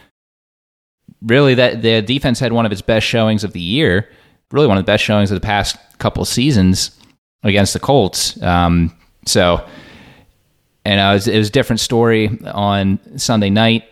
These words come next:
but hopefully they can get Fort back, and that'll help solidify some things. But there are some good things to talk about with the defense,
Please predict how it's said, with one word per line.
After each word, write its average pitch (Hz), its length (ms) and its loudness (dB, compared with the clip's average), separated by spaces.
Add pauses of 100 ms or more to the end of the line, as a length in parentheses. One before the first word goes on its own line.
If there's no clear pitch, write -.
(120)
but 104 420 -2 (240)
hopefully 160 280 0
they 123 80 4
can 123 100 4
get 110 160 0
Fort 107 280 -4
back, 98 340 -2
and 101 100 -6
that'll 101 260 -2
help 101 360 -2
solidify 104 480 -2
some 92 180 -6
things. 104 320 0
But 92 360 -4 (400)
there 214 140 4
are 247 100 4
some 247 160 -2
good 175 200 0
things 160 240 -4
to 131 60 -6
talk 131 280 0
about 104 500 0
with 113 120 -4
the 110 80 -6
defense, 107 800 -2